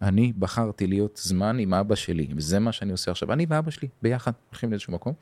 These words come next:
הוא מלמד אותי את השיר, ואנחנו חושבים, יש לנו זמן ביחד. נכנסתי לסיטואציה הזאת, היי, יצאתי ממנה בן אדם אחר.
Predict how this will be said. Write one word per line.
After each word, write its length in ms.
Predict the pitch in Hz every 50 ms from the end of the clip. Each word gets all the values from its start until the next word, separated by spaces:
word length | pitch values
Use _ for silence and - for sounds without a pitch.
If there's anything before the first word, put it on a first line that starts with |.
| - - - - - - - - - - _ _ - - _
הוא 100 | - 85
מלמד 260 | 87 90 98 113 123
אותי 160 | 123 120 -
את 80 | 113 -
השיר, 220 | 107 - - 98 87
ואנחנו 240 | 90 85 92 - 95
חושבים, 180 | 90 - 123 117
יש 160 | 104 101 -
לנו 140 | 117 107 104
זמן 260 | 98 98 107 110 107
ביחד. 360 | 95 95 90 85 85 - 87 92 101 - _ - - - - - - - - _ _ _ _ -
נכנסתי 500 | 98 87 85 - 113 113 113 - - 123
לסיטואציה 520 | 113 107 - - - - 107 104 - 107
הזאת, 300 | 90 95 92 - - - _ _ -
היי, 160 | - 113 127 131 123
יצאתי 300 | 101 - - 98 - 92
ממנה 220 | 90 90 87 82 76 - -
בן 60 | 85
אדם 200 | 85 80 85 80
אחר. 260 | 82 - - 76 73